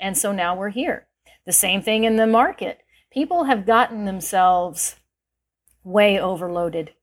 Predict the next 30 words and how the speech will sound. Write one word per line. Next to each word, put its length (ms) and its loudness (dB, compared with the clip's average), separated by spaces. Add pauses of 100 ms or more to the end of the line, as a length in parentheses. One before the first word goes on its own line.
(360)
in 160 -6
some 240 2
cases. 480 -2
They 160 2
didn't 340 2
factor 440 2
in 380 -2
the 100 -8
rising 640 2
property 500 0
taxes, 720 -2 (260)
the 140 -4
rising 540 2
homeowners 720 0
insurance. 720 -2 (360)
They 100 2
didn't 300 2
think 380 4
about 540 4 (180)
what 240 2
is 140 2
it 140 2
gonna 220 4
be 180 0
like 240 0
to 140 -16
actually 360 -6
maintain 760 -4
this 220 -8
place. 560 -10